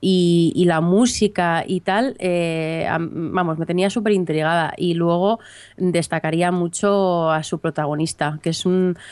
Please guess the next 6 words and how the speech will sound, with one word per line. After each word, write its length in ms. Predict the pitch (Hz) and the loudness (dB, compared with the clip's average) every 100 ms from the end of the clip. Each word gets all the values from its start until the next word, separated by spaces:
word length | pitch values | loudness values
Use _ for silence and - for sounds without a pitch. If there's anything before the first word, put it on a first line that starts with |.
| - - | -20 -6
es 200 | 160 - | -4 0
una, 840 | 208 202 196 190 190 180 180 175 - | 2 4 4 2 2 2 0 -2 -2
una 200 | 185 196 | 0 2
mujer 500 | 175 165 180 214 214 - | 2 0 0 0 -4 -12
súper 400 | 170 - 180 160 160 | -8 -4 -2 -2 -4
fría, 640 | - 175 196 226 254 | -4 2 4 4 2